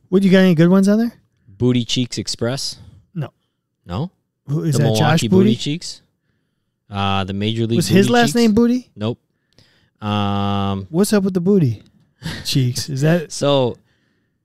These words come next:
Speaker 2: clapping Booty Cheeks. <laughs> Um, so my video guy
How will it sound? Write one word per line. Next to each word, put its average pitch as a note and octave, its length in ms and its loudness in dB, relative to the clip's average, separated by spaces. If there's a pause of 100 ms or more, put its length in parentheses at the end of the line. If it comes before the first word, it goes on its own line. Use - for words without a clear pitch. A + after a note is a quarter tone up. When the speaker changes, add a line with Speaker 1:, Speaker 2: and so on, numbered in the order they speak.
(480)
Speaker 2:
clapping A2 440 -6
Booty G2+ 180 0
Cheeks. - 680 2 (260)
<laughs> G#3 80 8 (1200)
Um, A#2 600 -6 (1040)
so B2+ 200 -6
my A#2+ 180 0
video B2+ 360 0
guy F#2 500 -4